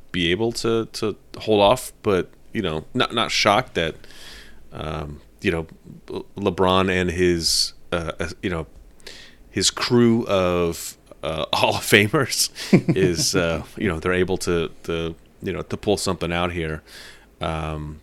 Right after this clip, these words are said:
Speaker 1: a-, a-, and LeBron was just, just absolute beast mode, um, you know, at the end of the game and into, into overtime. Um, of course, there was the, the incident where, uh,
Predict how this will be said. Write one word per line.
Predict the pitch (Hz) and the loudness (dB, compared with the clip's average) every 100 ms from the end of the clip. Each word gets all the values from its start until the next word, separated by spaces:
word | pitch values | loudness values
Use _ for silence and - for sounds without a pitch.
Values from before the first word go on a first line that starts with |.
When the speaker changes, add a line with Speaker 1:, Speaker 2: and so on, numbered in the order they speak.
| - - | -10 -6
Speaker 1:
a-, | 107 104 | -2 0
a-, | 107 - | -2 0
and | 107 98 | -2 -2
LeBron | 87 104 104 95 | -2 0 2 2
was | 85 | 0
just, | 85 - - | -4 -8 -6
just | - 95 - | -2 -2 0
absolute | 92 95 - 95 90 | 0 2 2 2 0
beast | 82 90 - | 0 -2 -2
mode, | 90 82 87 - - | -4 -2 -4 -8 -8
um, | 78 80 80 78 76 _ - - | -6 -4 -4 -8 -10 _ -16 -8
you | 104 | -4
know, | 87 78 - - - - - - - _ - - - - 62 113 | -4 -4 -8 -14 -14 -14 -14 -16 -16 _ -20 -20 -20 -14 -10 -8
at | 113 | 0
the | 101 | 2
end | 92 | 2
of | 87 | 2
the | |
game | 85 85 87 | -2 -2 -2
and | 85 | -2
into, | 82 - | -4 -4
into | 92 85 | -4 -2
overtime. | 85 82 80 82 80 80 - - - - - - - - | -2 -4 -4 -6 -6 -10 -16 -20 -20 -20 -20 -20 -20 -14
Um, | 80 80 80 78 76 - - - - _ - | -10 -8 -6 -8 -12 -18 -20 -20 -20 _ -6
of | 117 | 4
course, | 127 120 | 8 8
there | 120 104 | 8 6
was | 104 92 | 6 4
the, | 98 92 87 113 | 0 -2 -2 -4
the | 95 85 - | -2 -2 0
incident | 104 - 107 101 95 98 | 0 0 2 4 4 2
where, | 87 82 80 80 80 - - - - - - | -4 -4 -4 -4 -8 -14 -20 -20 -20 -20 -16
uh, | 82 80 76 76 76 73 | -8 -6 -6 -8 -10 -12